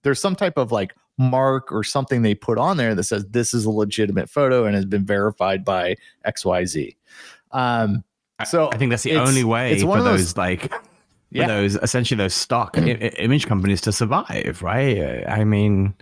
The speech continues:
Speaker 1: Right.
Speaker 2: um,
Speaker 1: But it's not even that. So if you take it kind of the step further,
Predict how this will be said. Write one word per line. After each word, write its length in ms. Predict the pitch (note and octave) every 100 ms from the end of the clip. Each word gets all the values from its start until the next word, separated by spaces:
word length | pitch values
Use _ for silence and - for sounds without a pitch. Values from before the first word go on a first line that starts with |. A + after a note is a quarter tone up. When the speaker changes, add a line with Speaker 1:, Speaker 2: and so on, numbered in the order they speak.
| -
Speaker 1:
Right. 340 | C3 A2+ - - _ -
Speaker 2:
um, 440 | G#2+ G2 G2 G2 - _ _ - -
Speaker 1:
But 120 | F3
it's 100 | F3
not 140 | G#3+ A3+
even 280 | F#3 B2+
that. 380 | A2+ C#3 A#2 -
So 100 | -
if 180 | C3 B2
you 60 | B2+
take 220 | D3+ C3+
it 80 | C3+
kind 200 | C#3+ C3
of 80 |
the 80 | A2
step 280 | - A#2+ -
further, 500 | - F3 F3 A2+ G2